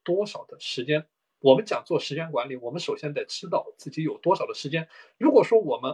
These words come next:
按刚才举的那个例子来算一下，我们取这个书中的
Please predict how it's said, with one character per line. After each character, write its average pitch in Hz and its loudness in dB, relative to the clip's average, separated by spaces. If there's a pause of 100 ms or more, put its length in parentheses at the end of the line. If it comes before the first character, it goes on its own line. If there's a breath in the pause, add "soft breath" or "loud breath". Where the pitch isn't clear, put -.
按 170 0
刚 202 2
才 151 -4
举 113 -12
的 123 -8
那 175 -8
个 160 -6
例 226 -2
子 - -20
来 - -20
算 - -16
一 113 -20
下， - -12 (420)
我 139 4
们 240 -4
取 - -8
这 151 -4
个 123 -2
书 180 -6
中 175 -8
的 160 -6